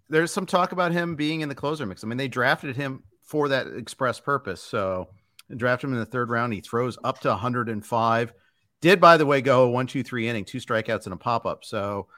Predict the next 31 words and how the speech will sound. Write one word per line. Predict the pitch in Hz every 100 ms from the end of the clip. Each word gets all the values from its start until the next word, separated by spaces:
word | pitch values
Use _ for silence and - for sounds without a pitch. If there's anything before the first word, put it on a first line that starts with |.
| _ _ _ _ -
you |
know, | 165
it's | - 143 - - -
way | 131 131 147 156 156 160 165 156
too | 156
early | 143 135
to | 123
make | 127 127
anything | 123 127
out | 120
of | 120
that. | 120
I | 139
gave | 139 151
him | 147
a | 143
projection | 143 135 131 123 123
for | -
half | 101 113 113
a | 113
season, | - 123 143 202 196 _
but | - 113 101 _ _ _ _ _ _ _
another | 127 131
one | 123
of | 117
those | 110
guys | 110 104
you | 120
gotta | 101
watch | 104 120 -
for. | 65 -